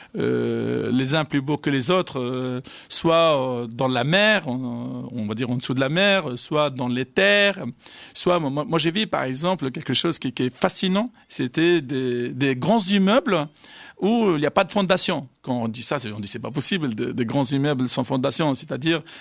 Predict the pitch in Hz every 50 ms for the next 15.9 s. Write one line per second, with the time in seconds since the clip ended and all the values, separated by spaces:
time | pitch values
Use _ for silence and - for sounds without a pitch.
0 | - - 147 - - 156 139 131 151 147 - - - 196 202 214 202 202 170 147
1 | 135 123 120 - - - - - - _ - - 143 139 139 131 127 127 127 123
2 | 123 123 120 - - - - 143 131 - - 170 160 147 175 208 440 466 - _
3 | _ _ - - _ - 131 120 - - 196 226 247 220 170 135 131 127 123 123
4 | 123 - 147 131 127 123 120 117 - 170 202 214 180 139 120 117 120 113 113 139
5 | 160 165 135 123 - - 123 123 147 175 170 135 117 113 110 107 104 104 117 110
6 | 107 110 113 - - 110 107 - - - - - 113 117 143 180 175 - - 160
7 | - - 185 175 165 170 135 123 - _ _ - 135 - - 233 - - - 127
8 | - 160 - - - 226 165 131 127 127 120 123 117 - 127 120 120 117 120 -
9 | - - - - - - 120 117 120 117 117 - - 131 123 123 127 131 131 127
10 | - - 135 - - - 180 - - 165 160 202 202 175 - 180 156 - - -
11 | 214 196 - - _ _ _ _ _ _ - 123 - - 156 147 127 - - 143
12 | 139 156 160 156 - - 127 123 120 120 - - 131 123 120 127 123 - - 190
13 | 208 202 147 135 131 - - 104 - - 143 131 127 135 127 123 123 120 113 120
14 | 117 120 123 - 113 120 165 175 - - 135 117 123 123 - - 135 123 - 160
15 | 160 - 127 113 113 113 113 113 98 110 - - - 175 185 185 - 120